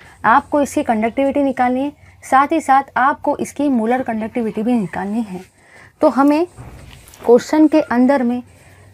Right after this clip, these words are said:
ये वाले सेल के बारे में, ये वाले सॉल्यूशन के बारे में केसीएल के सारी इन्फॉर्मेशन दे रखी है।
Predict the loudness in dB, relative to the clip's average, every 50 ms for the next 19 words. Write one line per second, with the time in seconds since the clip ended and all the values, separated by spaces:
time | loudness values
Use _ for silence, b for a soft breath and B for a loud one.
0 | b b b b -4 0 4 4 4 4 4 4 2 2 0 0 0 0 0 2
1 | 2 0 2 2 0 0 -2 -4 -6 -8 -12 -12 -2 2 4 4 6 6 4 2
2 | 0 0 -2 -2 -4 -4 -2 -4 -4 0 0 0 0 0 -2 -4 -4 -6 -6 0
3 | 2 4 4 4 4 2 2 2 2 2 0 2 2 2 2 4 4 2 2 0
4 | 0 -2 -2 -2 -2 -4 -4 -4 -2 2 2 2 2 2 -2 -4 -8 -10 -10